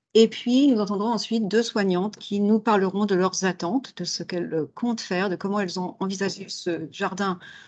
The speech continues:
pour leurs patientes et leurs patients. Donc, juste rapidement pour vous dire, bien sûr, de fermer vos micros, ça vous le savez. Euh, nous poserons les questions à la fin, nous allons les garder pour la fin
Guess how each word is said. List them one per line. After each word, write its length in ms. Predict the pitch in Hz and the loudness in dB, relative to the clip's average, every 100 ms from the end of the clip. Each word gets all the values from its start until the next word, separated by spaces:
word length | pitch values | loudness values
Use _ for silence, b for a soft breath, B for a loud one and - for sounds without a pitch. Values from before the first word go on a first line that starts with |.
| _ | _
pour 160 | 233 220 | 4 4
leurs 140 | 214 | 4
patientes 540 | 196 190 - 208 208 - | 0 -2 -2 -4 -4 0
et 120 | 190 | 0
leurs 200 | 185 185 | 0 -2
patients. 340 | 180 - - B B B B B B - | -6 -6 -10 B B B B B B 0
Donc, 300 | 220 233 196 - | 4 4 2 -4
juste 520 | 202 320 320 - - - | 4 4 4 -2 -2 0
rapidement 480 | 214 269 262 262 247 | 2 4 6 6 4
pour 140 | 226 | -2
vous 100 | 220 | -6
dire, 220 | 214 220 | 2 2
bien 160 | 202 214 | 2 0
sûr, 180 | 226 202 | 2 0
de 100 | 202 | 0
fermer 340 | 214 220 220 | 0 2 4
vos 100 | 214 | 4
micros, 440 | 208 208 - 226 | 4 2 4 6
ça 200 | 233 202 | 6 2
vous 160 | 190 190 | 0 2
le 160 | 180 180 | 2 2
savez. 520 | - 180 190 262 381 B B B - | 0 0 2 2 0 B B B 2
Euh, 380 | 202 202 202 190 - | 6 6 6 4 4
nous 460 | 208 226 226 214 208 | 4 6 6 6 2
poserons 420 | - 247 247 277 | 2 2 6 6
les 140 | 240 | 6
questions 500 | 220 214 - 240 233 - | 6 0 2 2 4 4
à 100 | 226 | 6
la 140 | 214 | 6
fin, 260 | 208 233 240 | 2 0 2
nous 100 | 214 | 2
allons 120 | 190 | 2
les 100 | 202 | 2
garder 240 | 202 202 208 | 2 2 0
pour 160 | 202 | 2
la 140 | 185 190 | 2 2
fin 360 | 233 262 - | 2 2 2